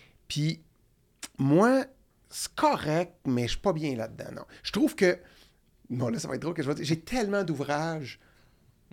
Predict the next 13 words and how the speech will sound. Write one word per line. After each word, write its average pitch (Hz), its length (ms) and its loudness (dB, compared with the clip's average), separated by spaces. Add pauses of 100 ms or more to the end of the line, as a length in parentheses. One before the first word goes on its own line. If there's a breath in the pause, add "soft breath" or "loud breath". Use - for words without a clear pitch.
(260)
autres 190 320 10
qu'à 156 100 6
être 139 140 4
obligé 139 300 4
d'aller 131 240 4
jouer 123 380 2
puis 160 120 0
me 120 80 2
mettre 123 240 -2
tout 120 120 -2
nu 147 300 0 (360 loud breath)
que 131 120 2
je, - 140 -2